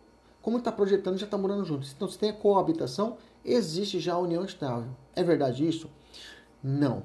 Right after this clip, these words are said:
O S T J falou o seguinte: ó, com base nisso, o S T J decidiu que um casal de namorados que moravam juntos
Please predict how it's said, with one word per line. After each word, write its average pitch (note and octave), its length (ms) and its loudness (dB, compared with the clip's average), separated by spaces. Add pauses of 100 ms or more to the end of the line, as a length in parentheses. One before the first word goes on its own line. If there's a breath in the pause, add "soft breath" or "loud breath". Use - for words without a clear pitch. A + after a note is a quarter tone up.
O C3+ 140 2
S E3 140 0
T D#3+ 100 0
J C#3 180 0
falou E3 140 -4
o E3 40 -6
seguinte: B2 260 -4
ó, G2 60 -4
com D#3+ 260 -2
base D3 320 2
nisso, D3 280 0
o E3 40 4
S D#3 80 -2
T D#3 80 -2
J D3 60 0
decidiu D3+ 360 2
que F3 80 -2
um G#3 120 4
casal C#3+ 520 -4
de C#3+ 120 -6
namorados F3+ 600 -2 (560 soft breath)
que - 100 0
moravam F#3 460 2
juntos D3 720 -4